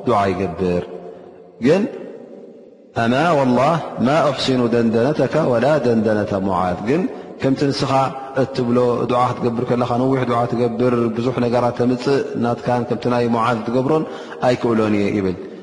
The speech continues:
ፈነቢ ሰለላሁ ዐለይሂ ወሰለም የቁል "ሓውለሃ ኑደንድን።" ንሕና እውን እቲ ዱዓና ብብዙሕ መልክዕ እንተቕረብናዮ ኩሉ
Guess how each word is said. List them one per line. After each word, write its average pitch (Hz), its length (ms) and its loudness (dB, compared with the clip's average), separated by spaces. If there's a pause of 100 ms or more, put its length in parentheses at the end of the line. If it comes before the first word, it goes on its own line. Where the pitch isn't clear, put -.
ፈነቢ 165 360 2
ሰለላሁ 135 320 0
ዐለይሂ 120 120 2
ወሰለም 117 300 0
የቁል 107 440 0
"ሓውለሃ 120 460 2 (140)
ኑደንድን።" 98 500 0
ንሕና 117 220 -2
እውን 131 220 2 (260)
እቲ - 180 -16
ዱዓና 120 360 2 (140)
ብብዙሕ 117 440 0
መልክዕ 120 260 0
እንተቕረብናዮ 135 600 2 (920)
ኩሉ 139 260 2